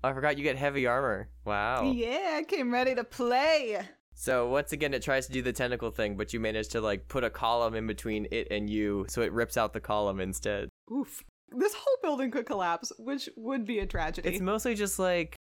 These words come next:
Speaker 1: the pillars at the front, right, that are, like, over, like, an awning. So the awning
Speaker 2: Oh,
Speaker 1: might
Speaker 2: yeah.
Speaker 1: go, and your storefront will never look the same, but
Speaker 2: Uh, devastating for capitalism across Ravnica.
Speaker 1: I know.
Speaker 2: <laughs>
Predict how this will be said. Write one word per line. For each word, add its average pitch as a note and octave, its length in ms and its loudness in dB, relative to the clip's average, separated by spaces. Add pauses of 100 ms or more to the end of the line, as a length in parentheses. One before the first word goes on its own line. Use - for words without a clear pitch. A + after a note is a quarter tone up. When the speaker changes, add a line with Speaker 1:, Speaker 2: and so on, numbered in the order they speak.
(320)
Speaker 1:
the D3 100 0
pillars C3+ 400 2
at B2+ 120 -2
the A#2 80 -2
front, G#2+ 480 0
right, A2 320 0
that A2+ 100 0
are, A2 60 4
like, G#2 320 0 (120)
over, A2 200 2
like, G#2 160 0
an G#2 120 -2
awning. F#2+ 580 0
So - 180 -4
the C3 120 0
awning C#3+ 300 2
Speaker 2:
Oh, G#3 80 2
Speaker 1:
might F3+ 180 2
Speaker 2:
yeah. F3 100 -2
Speaker 1:
go, G2 440 2 (340)
and A#2 120 -2
your A#2+ 120 -2
storefront A#2+ 500 -2
will G#2 100 0
never G2+ 220 0
look G2 160 -2
the G2 100 -4
same, F2+ 440 -2
but F#2 260 -2 (380)
Speaker 2:
Uh, G#3+ 240 -4 (240)
devastating F3+ 760 -4
for F#3 140 -10
capitalism F3+ 720 -4
across F3 540 -4
Ravnica. - 720 -6
Speaker 1:
I A2+ 180 -2
know. A#2+ 260 -4
Speaker 2:
<laughs> - 60 -6